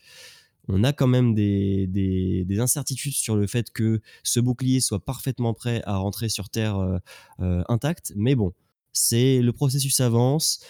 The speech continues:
et le prochain, euh, la prochaine actualité pour le Starship, en tout cas, pas pour Super Heavy, ça serait un lancement orbital, en tout cas, on l'espère. Donc voilà, pas beaucoup de, plus de choses à dire là-dessus, ça avance petit à petit, on connaît SpaceX. Et, euh, je vais enchaîner sur ma dernière actu, si ça vous va,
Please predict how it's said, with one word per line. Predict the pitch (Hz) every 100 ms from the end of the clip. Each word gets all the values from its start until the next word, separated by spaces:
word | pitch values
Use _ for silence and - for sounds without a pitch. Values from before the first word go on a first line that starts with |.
| - - -
et | 117
le | 123
prochain, | 101 117 107 120 123 113 98
euh, | 92 95 92 90 90 90
la | 92
prochaine | - 110 107
actualité | 101 - 98 95 113
pour | 101 98
le | 90
Starship, | - 95 - -
en | 113
tout | 101
cas, | - 131
pas | 147 117
pour | 104 95
Super | 101 101
Heavy, | 95 95 135 - - -
ça | 92
serait | -
un | 110
lancement | 101 98 113
orbital, | 101 98 107 120 -
en | 104
tout | -
cas, | 123
on | 104
l'espère. | 98 - 82 - _ _ _ _
Donc | 107 107
voilà, | 92
pas | - 123
beaucoup | 131 135 147
de, | - -
plus | - 135
de | 131
choses | 123 127
à | 117
dire | 110
là-dessus, | 107 - 127 131
ça | 127 104
avance | 98 101
petit | - 101
à | 98
petit, | - 110 113 -
on | 104
connaît | 95 98
SpaceX. | 95 98 90 - 110 - - _ - - _ _
Et, | - 113 - -
euh, | 95
je | 92 92
vais | 92
enchaîner | 98 - 98
sur | 110 -
ma | 98 90
dernière | 110 123 107
actu, | 101 - 143 147
si | - 101
ça | 98
vous | 92 90
va, | 110 147